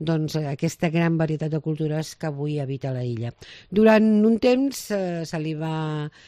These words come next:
canviar el nom per Borbón i més tard per Bonaparte, com podeu suposar, per raons purament polítiques. Però, mm,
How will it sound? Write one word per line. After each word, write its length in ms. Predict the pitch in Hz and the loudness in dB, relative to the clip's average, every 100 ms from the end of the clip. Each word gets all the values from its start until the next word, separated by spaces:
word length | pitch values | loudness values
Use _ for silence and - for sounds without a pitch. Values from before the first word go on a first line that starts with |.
| _ | _
canviar 320 | - 170 160 151 | -4 -2 0 0
el 80 | |
nom 320 | 160 175 277 349 | 0 -2 -2 -4
per 140 | 170 151 | -4 -4
Borbón 560 | 147 135 170 240 339 220 | -6 -6 -6 -4 -6 -6
i 100 | 165 | -6
més 260 | 165 170 - | -4 -6 -4
tard 320 | 180 196 226 | -4 -4 -4
per 140 | 185 | -4
Bonaparte, 560 | 170 139 131 113 - 151 | -2 -4 -4 -8 -10 -14
com 200 | - 139 | -10 -12
podeu 260 | 135 139 135 | -10 -10 -8
suposar, 460 | 143 139 143 147 151 _ _ _ | -8 -8 -8 -8 -10 _ _ _
per 120 | - | -8
raons 320 | 127 131 131 - | -6 -4 -6 -6
purament 580 | 139 139 143 139 127 | -6 -2 -2 -2 -4
polítiques. 640 | 123 165 254 226 180 170 - - - _ | -4 -2 -2 -4 -6 -8 -12 -18 -20 _
Però, 480 | - 208 208 196 190 | 4 6 8 6 2
mm, 300 | 180 170 170 | 2 0 -2